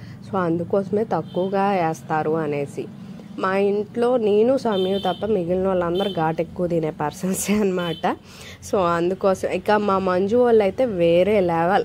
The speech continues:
వాళ్ళు తినే ఘాటు అయితే అసలు మా husband కూడా తినలేరు ఒక్కొక్కసారి,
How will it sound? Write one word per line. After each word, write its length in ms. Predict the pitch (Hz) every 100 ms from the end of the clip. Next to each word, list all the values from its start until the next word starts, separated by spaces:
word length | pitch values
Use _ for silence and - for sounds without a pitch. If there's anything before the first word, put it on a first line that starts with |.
| -
వాళ్ళు 340 | 175 170 202
తినే 300 | 185 196 233
ఘాటు 320 | 202 180 185 190
అయితే 360 | 175 240 247
అసలు 640 | 190 170 165 160 151 151 160
మా 160 | 160
husband 520 | 170 180 170 233 247
కూడా 220 | 226 226 233
తినలేరు 400 | 190 180 170 156
ఒక్కొక్కసారి, 680 | 151 156 160 - 151 151